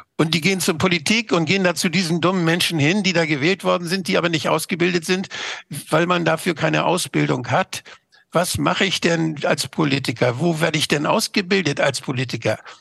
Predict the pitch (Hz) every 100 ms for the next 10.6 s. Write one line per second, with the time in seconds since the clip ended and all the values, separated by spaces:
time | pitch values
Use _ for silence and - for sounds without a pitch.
0 | - - 165 190 170 156 143 139 233 -
1 | 165 143 180 156 160 156 180 165 - 131
2 | 127 117 113 135 165 170 165 151 127 123
3 | - 120 - - - - - - 320 147
4 | 196 190 180 202 - 170 180 - 165 -
5 | 196 - 202 190 - 180 240 - 151 139
6 | - 73 123 - 120 - 127 - 143 -
7 | - 208 233 180 170 135 170 131 - 120
8 | - - - - - - _ - - _
9 | - 156 165 147 202 175 175 160 202 160
10 | 147 143 185 165 123